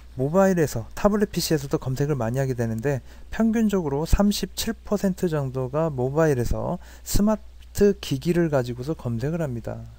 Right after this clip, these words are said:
그러면 볼게요. 자, 크로스 디자인이 만든 사이트를 한번 보겠습니다. 예, 여기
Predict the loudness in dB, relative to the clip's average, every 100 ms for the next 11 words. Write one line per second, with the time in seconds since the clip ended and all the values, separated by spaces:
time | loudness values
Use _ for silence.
0 | -12 -4 -2 -2 -2 -4 -6 -10 -16 -20
1 | -18 -18 -16 -16 -16 -16 -16 -12 -8 -6
2 | -4 -4 -4 -8 -12 -18 -18 -18 -18 -18
3 | -18 -18 -14 -10 -8 -4 -2 0 0 0
4 | 0 0 -2 -4 -4 -4 -4 -4 -6 -2
5 | -2 -2 -4 -4 -4 -8 -8 -8 -8 -8
6 | -8 -4 -2 -2 -4 -10 -18 -18 -18 -16
7 | -12 -10 -10 -12